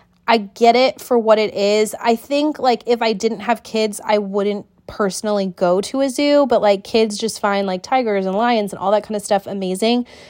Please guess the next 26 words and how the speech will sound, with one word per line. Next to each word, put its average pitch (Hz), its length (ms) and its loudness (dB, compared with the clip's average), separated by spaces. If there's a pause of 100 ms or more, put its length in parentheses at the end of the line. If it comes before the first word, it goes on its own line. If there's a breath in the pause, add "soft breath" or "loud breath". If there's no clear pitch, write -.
(160 loud breath)
So 220 200 4
that's, 202 280 4
like, 208 200 4
my 190 160 0
motivation 185 640 0
to 196 100 -6
go. 196 260 4
It's - 160 -4
a 190 80 -2
thing 202 340 -4
to 196 140 -4
do. 180 340 2
But, 196 140 -2
like, 185 300 4
as 208 240 6
an 233 100 2
adult, 190 640 4
I 190 120 0
don't 185 240 0
know 185 120 -2
that 180 120 -4
I've 170 140 -4
gone 165 240 -2
to 175 120 -10
the 170 100 -8
zoo. 160 440 -8